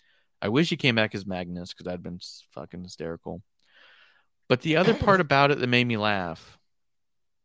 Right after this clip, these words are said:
Speaker 1: was that he came in, he said, "Hey, I'm back in Impact.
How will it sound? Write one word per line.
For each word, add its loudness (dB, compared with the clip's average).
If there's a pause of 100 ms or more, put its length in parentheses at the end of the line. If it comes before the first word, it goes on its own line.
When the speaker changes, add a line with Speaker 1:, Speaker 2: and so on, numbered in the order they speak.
(400)
Speaker 1:
was 0
that 4 (840)
he -4
came 0
in, 2
he -2
said, 2
"Hey, 2
I'm 0
back 2
in -2
Impact. -2